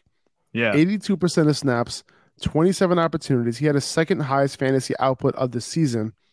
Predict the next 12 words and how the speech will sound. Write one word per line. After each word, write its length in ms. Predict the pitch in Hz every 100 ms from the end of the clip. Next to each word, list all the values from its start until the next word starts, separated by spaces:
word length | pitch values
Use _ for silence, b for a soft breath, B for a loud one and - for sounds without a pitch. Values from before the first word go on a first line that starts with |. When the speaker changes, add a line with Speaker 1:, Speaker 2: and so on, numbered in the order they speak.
| _ -
Speaker 2:
only 160 | 147 151
behind 320 | 147 151 143
that 140 | 131
big 180 | 139 131
forty-point 500 | - 139 127 131 120
game 180 | 131 127
he 60 |
had 200 | 123 127
in 80 | 120
the 80 | 113
second 300 | 135 120 113
game 260 | 117 113